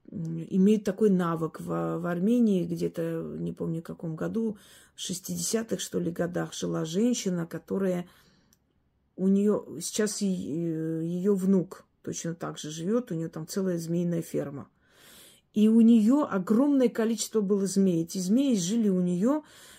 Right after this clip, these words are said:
Я как-то это находила в газетах, где она сидит, и огромное количество змей, она держит одну змею в руке. Вот один раз нашла и так и не нашла. Но кто там, м, жил, по-моему, в Араратской долине она жила,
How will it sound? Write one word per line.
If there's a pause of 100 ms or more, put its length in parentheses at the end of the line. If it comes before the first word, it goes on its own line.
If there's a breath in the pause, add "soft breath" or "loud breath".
(160 loud breath)
Я
как-то
это
находила
в
газетах,
где
она
сидит,
и
огромное
количество
змей,
она
держит
одну
змею
в
руке. (340 loud breath)
Вот (640)
один
раз
нашла
и
так
и
не
нашла.
Но
кто
там, (600 soft breath)
м,
жил,
по-моему,
в
Араратской
долине
она
жила,